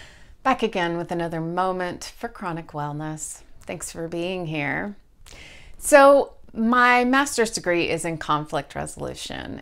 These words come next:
and one of the primary, key, top, most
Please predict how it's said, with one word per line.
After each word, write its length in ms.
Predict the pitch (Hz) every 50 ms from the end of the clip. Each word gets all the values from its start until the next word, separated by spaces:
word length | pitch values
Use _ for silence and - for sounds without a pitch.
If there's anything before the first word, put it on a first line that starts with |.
| - -
and 520 | 175 175 170 165 165 165 165 165 165 165
one 320 | 175 - 170 170 185 180 185
of 120 | 180 180
the 100 | 170 165
primary, 1080 | 160 - - - - - - - 233 226 220 220 202 170 143 139 131 107 82 - - - - -
key, 640 | - - - - 214 202 180 151 - - 98 - 160 - - - - - - -
top, 560 | - - - - 214 180 - - - - - - - - - - - - -
most 520 | 190 202 254 285 302 302 - - - -